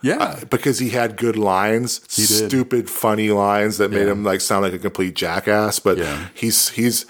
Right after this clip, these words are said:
Speaker 2: he's the one charismatic guy who could pull it off 'cause he's Idris Elba.
Speaker 1: Yeah.
Speaker 2: Uh, all the other teammates, fuck 'em.
Speaker 1: Yeah.
Speaker 2: Don't care.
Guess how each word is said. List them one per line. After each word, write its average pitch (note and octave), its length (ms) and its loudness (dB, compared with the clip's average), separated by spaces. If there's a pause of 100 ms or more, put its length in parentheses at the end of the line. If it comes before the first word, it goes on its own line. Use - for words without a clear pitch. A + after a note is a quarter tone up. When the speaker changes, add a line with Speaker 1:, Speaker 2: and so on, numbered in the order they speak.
(200)
Speaker 2:
he's C#3 280 0
the C3 80 4
one A#2+ 260 0
charismatic G#2 580 0
guy F#2+ 240 2
who F#2 60 2
could F2+ 160 -6
pull G2 180 2
it F2+ 60 0
off G2 260 2
'cause F2+ 140 -4
he's F#2 180 -4
Idris E2+ 340 -2
Elba. D#2+ 460 -2
Speaker 1:
Yeah. G2 300 0 (260)
Speaker 2:
Uh, F#2 340 0 (380)
all C3+ 180 2
the C#3+ 120 2
other A#2+ 240 2
teammates, C3 800 0 (100)
fuck - 400 -2
'em. A#2+ 220 -2 (380)
Speaker 1:
Yeah. F2 340 -6
Speaker 2:
Don't A2 240 2
care. G#2 340 2